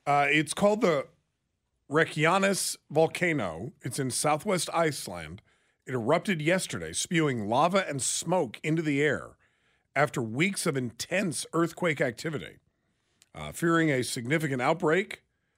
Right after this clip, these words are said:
on the peninsula, authorities last month evacuated nearly four thousand inhabitants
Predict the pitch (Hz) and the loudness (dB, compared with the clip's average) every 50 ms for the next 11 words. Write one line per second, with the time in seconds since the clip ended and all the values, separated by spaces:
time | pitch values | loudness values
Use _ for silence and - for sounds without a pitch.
0 | _ _ _ _ - 117 123 127 123 120 - 131 131 143 170 185 - - 226 185 | _ _ _ _ -6 -2 -2 -2 -2 -4 -4 -4 -2 0 0 -2 -2 -2 -2 -2
1 | 165 131 - 147 156 147 143 127 127 123 131 139 127 - - 143 143 165 156 160 | -2 -2 0 0 2 2 0 0 0 0 0 0 0 -2 -2 0 0 0 0 -2
2 | 117 117 120 135 127 - 156 139 139 143 147 139 131 123 120 117 117 110 - - | -2 -2 -2 -2 -2 -2 -2 0 0 0 0 -2 -2 -4 -4 -4 -4 -6 -6 -4
3 | 151 170 156 - - 139 147 160 170 160 147 151 135 117 110 104 113 123 120 120 | -4 -4 -4 -2 -2 0 0 0 0 0 -2 -4 -4 -4 -4 -4 -4 -4 -4 -4
4 | 104 113 143 170 - - - | -6 -6 -6 -6 -8 -10 -16